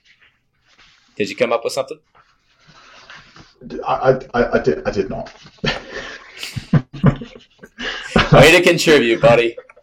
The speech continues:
Speaker 1: <laughs> Okay, I'm gonna, all right, I'll open the list here so you can hear all of my bad suggestions. Uh, literally, the first one on there is G and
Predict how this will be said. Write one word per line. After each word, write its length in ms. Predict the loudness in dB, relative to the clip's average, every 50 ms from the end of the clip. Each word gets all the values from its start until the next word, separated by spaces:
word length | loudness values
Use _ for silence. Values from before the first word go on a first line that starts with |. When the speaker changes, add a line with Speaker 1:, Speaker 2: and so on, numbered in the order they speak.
| _ _ -20 _ _
Speaker 1:
<laughs> 260 | -14 -14 -14 _ _ -16 -14 -14 -14 -14 -10 -4 -2 -2 -2 -2 -8 -16 -20 -20 -20 -20 -20 _ _ -20 _ _ -6 -2 -2 -2 -2 -2 -2 -2 -2 0 -2
Okay, 300 | -4 -4 -2 -2 -2 -2
I'm 80 | -2 -4
gonna, 140 | -4 -4 -4
all 280 | 0 4 4 6 6
right, 200 | 4 2 0 -2 -2
I'll 220 | 2 2 2 4 2
open 300 | 0 0 -2 -6 -8 -6
the 80 | -4
list 320 | -2 0 -2 -2 -2 -6 -10
here 160 | -10 -10 -10
so 140 | -10 -10 -12
you 120 | -12 -12
can 80 | -14 -12
hear 160 | -10 -8 -6
all 220 | -4 -2 -2 -2
of 40 | -4
my 140 | -6 -10 -10
bad 220 | -8 -8 -10 -10 -10
suggestions. 680 | -14 -16 -14 -14 -14 -14 -14 -18 -18 -18 -18 -20 -20 _ _ -20 -20 _ _ _ _ _ _ _ _ _
Uh, 320 | -8 -6 -4 -4 -4 -6 -6 -10 _ _ _ _ _ _
literally, 680 | -8 -2 0 2 4 4 4 4 4 4 2 2 2
the 120 | 0 -2 -4
first 380 | -4 -4 -4 -4 -4 -2 -2
one 120 | -2 0 0
on 200 | 0 -2 -2 -2
there 180 | -4 -6 -6
is 180 | -6 -8 -10 -12
G 460 | -12 -10 -6 -6 -6 -4 -4 -6 -4
and 320 | -2 0 0 0 -2 -6